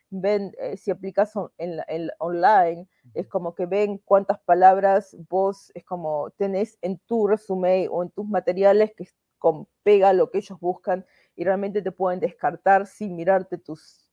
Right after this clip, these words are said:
Speaker 1: tu, tu, tus credenciales.
Speaker 2: Ujú, ujú.
Speaker 1: Ah, a mí generalmente me gusta,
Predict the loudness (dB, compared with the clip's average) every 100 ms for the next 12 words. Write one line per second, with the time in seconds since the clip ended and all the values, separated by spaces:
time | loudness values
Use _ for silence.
0 | -14 -12 -12 -16 _ _ _ _ _ -14
1 | -14 -20 _ -10 -10 _ _ -4 -4 -6
2 | 0 2 4 2 -6 _ -20 -14 -10 -2
3 | 2 4 4 0 -4 _ _ -4 -4 -2
4 | -2 -2 -2 -4 -4 -4 -6 -8 _ 6
5 | 6 4